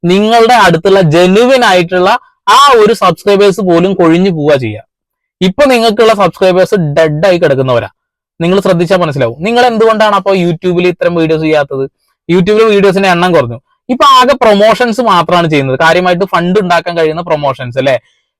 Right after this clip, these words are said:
Instagram-ൽ ഒരു നിയമം വരികയാണെന്ന് വിചാരിക്കുക, ഇത്തരം ഗെയിമിംഗ് ഗാംബ്ലിംഗ് ആപ്പുകൾ, ഏഹ്, ഉപയോഗിക്കാൻ പാടില്ല, പ്രൊമോട്ട് ചെയ്യാൻ പാടില്ല എന്ന്. നിലവിൽ അത് അപ്ലോഡ് ചെയ്ത ചാനലുകളും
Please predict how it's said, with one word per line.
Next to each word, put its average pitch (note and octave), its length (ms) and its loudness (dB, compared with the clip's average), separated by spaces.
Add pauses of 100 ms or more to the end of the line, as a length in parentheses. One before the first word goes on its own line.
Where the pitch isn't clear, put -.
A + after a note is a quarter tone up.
(160)
Instagram-ൽ A#3 760 2 (160)
ഒരു G3 120 4 (100)
നിയമം D#3+ 380 2
വരികയാണെന്ന് C3 500 0
വിചാരിക്കുക, F#3+ 320 -2 (260)
ഇത്തരം G3+ 300 -2 (100)
ഗെയിമിംഗ് F3+ 380 0
ഗാംബ്ലിംഗ് D#3+ 360 -4 (160)
ആപ്പുകൾ, D3 320 -2 (600)
ഏഹ്, D#3+ 200 2 (100)
ഉപയോഗിക്കാൻ G3+ 440 2 (100)
പാടില്ല, C#3 360 0 (140)
പ്രൊമോട്ട് F3+ 320 0
ചെയ്യാൻ D3+ 220 -2
പാടില്ല B2 340 -2
എന്ന്. A2 100 -20 (540)
നിലവിൽ C4+ 440 2 (280)
അത് F3+ 140 2 (420)
അപ്ലോഡ് G3 580 0
ചെയ്ത D3 180 -2 (140)
ചാനലുകളും D#3 640 -2